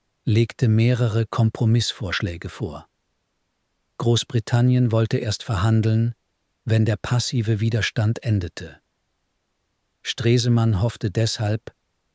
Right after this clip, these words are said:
dass nach einem Abbruch des Widerstands die ausländischen Truppen abzögen. Frankreich blieb jedoch hart, weil es die ausweglose Lage Deutschlands erkannte.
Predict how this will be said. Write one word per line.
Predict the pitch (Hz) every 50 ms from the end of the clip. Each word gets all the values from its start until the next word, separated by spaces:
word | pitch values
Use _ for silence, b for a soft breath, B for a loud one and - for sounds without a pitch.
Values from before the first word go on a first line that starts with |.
| _ _
dass | - 117 - - -
nach | 110 98 -
einem | - 120 113 113 - -
Abbruch | - 131 131 - - - 123 113 -
des | - 113 - - -
Widerstands | 107 123 131 120 110 - - - 107 107 110 - - - - _ _ _ _ _ _ _ -
die | 131 - -
ausländischen | - 113 113 - - - 117 107 104 98 101 - 117 101
Truppen | - - 123 110 - - 117 -
abzögen. | - 113 - - - - 104 80 85 85 139 110 104 _ _ _ _ _ _ _ _ _ _ _ _ _ _ _ _ _ _ _ _ _ _ _ _
Frankreich | - - - 110 113 117 117 - - - 117 113 107 - -
blieb | - - 107 113 - -
jedoch | 123 107 - 113 104 - - -
hart, | 113 110 113 101 107 - _ - - _ _ _ _ _ _ _ _ _ _
weil | 123 110 110
es | 113 107 -
die | - 135 - -
ausweglose | - 117 131 131 - - - 123 120 120 - - 117 113 113 113 98 120
Lage | 113 110 110 110 110 110 110 113
Deutschlands | 101 - 101 101 101 - - - 98 92 92 - -
erkannte. | - - - - 98 90 85 - - 95 73 -